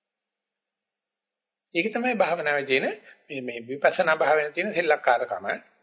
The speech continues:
මේකට යෝනිසෝමනසිකාරය කියලා කියනවා. හිත පිට යන එක අපිට පාලනයක් නෑ. කොහොමඩක්වත් නෑ. රහත් උනත් නෑ.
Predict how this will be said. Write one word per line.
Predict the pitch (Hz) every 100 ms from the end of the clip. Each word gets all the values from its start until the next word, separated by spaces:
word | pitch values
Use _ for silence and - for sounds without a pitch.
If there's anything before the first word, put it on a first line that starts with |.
| _ _ _ 147
මේකට | 147 147
යෝනිසෝමනසිකාරය | 143 151 165 143 143 143 131 127
කියලා | 120 117 107
කියනවා. | 107 117 202 - - -
හිත | - 165 233
පිට | 208 185 190
යන | 190
එක | 196 220
අපිට | 185 143 -
පාලනයක් | 160 139 139 170
නෑ. | - - _
කොහොමඩක්වත් | - - 220 240 233 190 - 135
නෑ. | 120 120 131 131
රහත් | 143 - 190 -
උනත් | 233 220 -
නෑ. | -